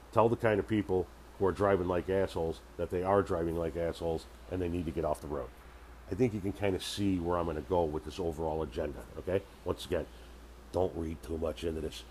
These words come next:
Just have some fun with it. I will, of course, have a healthcare plan. And on my healthcare plan, one of the items that, uh, I've been very passionate about for quite some time is, uh, a patient's ability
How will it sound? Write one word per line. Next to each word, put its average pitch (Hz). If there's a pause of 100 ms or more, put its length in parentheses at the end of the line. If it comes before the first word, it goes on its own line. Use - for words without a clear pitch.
(140)
Just -
have 73
some -
fun 73
with 62
it. - (480)
I 143
will, 147
of 135
course, 156
have 127
a 113 (800)
healthcare 117
plan. 104 (880)
And 107
on 147
my 120
healthcare 98
plan, 110
one 104
of 98
the 98
items 95
that, 92
uh, 92
I've 95
been 92
very 101
passionate 92
about 90
for 87
quite 95
some 87
time 87 (440)
is, 104
uh, 98
a 104
patient's 139
ability 107